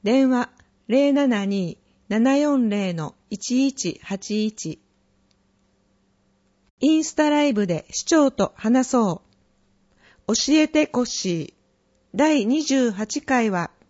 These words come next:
九月二十六日金曜日午後八時から八時四十分。インスタアカウント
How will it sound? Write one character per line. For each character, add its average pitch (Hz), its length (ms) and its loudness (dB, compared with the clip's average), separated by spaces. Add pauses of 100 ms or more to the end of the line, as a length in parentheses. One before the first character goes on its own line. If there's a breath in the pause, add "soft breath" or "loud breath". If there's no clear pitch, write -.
九 320 140 -2
月 294 400 2
二 262 160 2
十 240 260 2
六 190 280 -2
日 226 420 0
金 285 300 2
曜 262 260 2
日 170 240 -6 (300 soft breath)
午 285 160 2
後 254 220 2
八 254 300 -2
時 233 160 -2
か 196 140 -4
ら 165 200 -6
八 214 300 -2
時 233 220 -2
四 262 220 2
十 262 160 0
分。 180 420 -6 (1000 soft breath)
イ 277 160 4
ン 294 60 2
ス - 100 -10
タ 285 160 2
ア 277 60 -2
カ 285 200 0
ウ 262 60 2
ン 240 80 2
ト - 340 -6